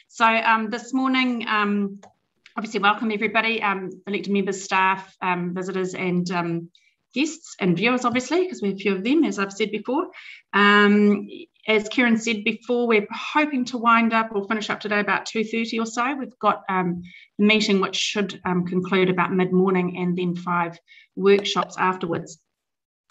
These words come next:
So, um, without further ado, let's launch into it. Apologies. Um,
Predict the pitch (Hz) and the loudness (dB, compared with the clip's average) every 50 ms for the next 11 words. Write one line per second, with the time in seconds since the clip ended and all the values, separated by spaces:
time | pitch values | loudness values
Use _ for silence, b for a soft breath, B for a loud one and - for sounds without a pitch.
0 | - - - - - 247 226 226 220 202 180 165 156 151 B B B B B B | -20 -18 -14 -6 2 4 6 8 8 6 6 2 0 -2 B B B B B B
1 | B B B B - - 196 190 196 196 214 208 - - - 226 208 208 202 - | B B B B -6 -4 -2 0 0 2 0 0 0 2 2 4 4 4 2 2
2 | 277 262 277 302 262 208 - - - 202 202 214 220 233 233 - - - 220 220 | 2 2 4 2 2 0 -4 -6 -4 -2 0 0 0 0 -2 -4 -6 -4 -4 -4
3 | 220 220 220 208 180 151 - - - - 202 - 220 196 190 - - - 240 240 | -4 -4 -2 -2 -2 -2 -4 -6 -12 -14 -10 -6 -6 -6 -6 -4 0 2 2 2
4 | 233 220 220 202 175 160 160 160 - - - - 185 185 180 180 175 180 180 - | 2 -2 -2 -4 -2 -4 -4 -6 -8 -14 -14 -6 -4 -2 -2 0 -2 -2 -4 -8
5 | - | -14